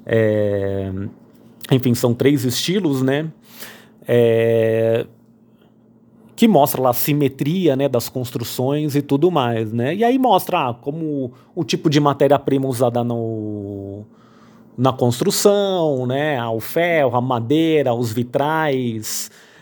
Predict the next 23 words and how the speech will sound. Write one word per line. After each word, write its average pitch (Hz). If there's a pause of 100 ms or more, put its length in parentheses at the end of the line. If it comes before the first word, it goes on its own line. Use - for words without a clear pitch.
(240)
é, 110
muita 139
coisa 123
também 123
veio 131
da 131
Europa, 147
inclusive 139
da 135
<laughs> -
Bélgica, 139
né, 147
Amanda? 113 (640)
É, 123
algumas 123
artes 127
lá 120
feitas 117
do, 127 (340)
pelo 156
Benedito 131
Calixto, 151
né? 160